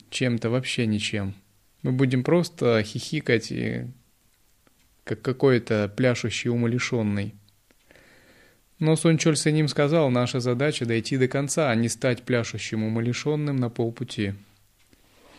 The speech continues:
Поэтому йогин должен иметь безупречное йогическое эго с тем, чтобы, какие переживания бы он ни испытывал, его ум всегда был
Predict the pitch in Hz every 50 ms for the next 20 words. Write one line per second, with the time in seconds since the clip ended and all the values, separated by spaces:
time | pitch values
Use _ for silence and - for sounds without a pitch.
0 | - - - _ _ _ _ _ _ _ _ _ - - 170 170 175 180 165 151
1 | 147 147 165 170 165 147 135 127 117 110 110 107 - - _ _ _ _ _ _
2 | _ _ _ _ - - 143 139 156 156 147 156 156 147 143 143 143 131 127 131
3 | 127 127 123 127 143 156 160 - - - 131 127 123 117 113 110 113 123 123 123
4 | 139 123 - 147 127 - - - 123 113 113 - - 170 170 160 147 120 113 107
5 | 104 101 98 98 104 - - - _ _ _ _ _ - _ _ _ _ _ -
6 | - - - 190 185 175 - - 180 160 151 147 135 139 139 131 - 190 190 180
7 | 175 170 156 156 147 139 151 151 151 156 151 143 139 131 127 120 120 120 117 113
8 | 113 117 127 123 - - - 185 170 - 127 113 107 101 98 101 98 - _ _
9 | - _ - - _ _ - 135 135 131 139 147 170 196 196 185 165 135 - -
10 | 139 127 131 131 151 151 143 139 127 120 120 123 127 127 131 127 120